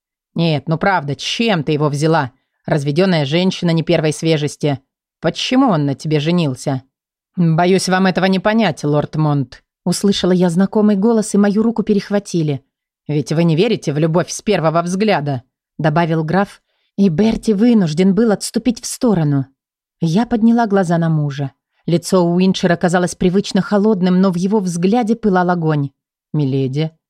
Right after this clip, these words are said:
Наши руки скрестились. И что-то произошло,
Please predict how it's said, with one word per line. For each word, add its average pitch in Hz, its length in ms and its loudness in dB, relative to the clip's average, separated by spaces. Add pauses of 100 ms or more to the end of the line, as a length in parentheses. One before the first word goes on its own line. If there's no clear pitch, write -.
(320)
Наши 170 280 -2
руки 160 180 -4
скрестились. 160 720 -6 (380)
И 202 60 -8
что-то 240 400 -4
произошло, 240 720 0